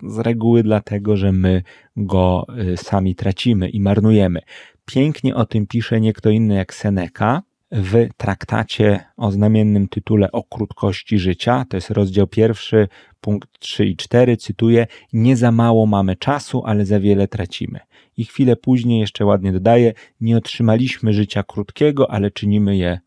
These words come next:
krótkim. Sami je krótkim czynimy”,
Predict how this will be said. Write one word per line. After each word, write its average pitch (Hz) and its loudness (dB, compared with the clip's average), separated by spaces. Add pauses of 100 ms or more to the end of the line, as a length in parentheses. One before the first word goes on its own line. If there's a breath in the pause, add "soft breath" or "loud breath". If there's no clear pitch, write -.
(140)
krótkim. - -10 (500 loud breath)
Sami 104 -2
je 90 -6
krótkim - -14 (160)
czynimy”, 90 -6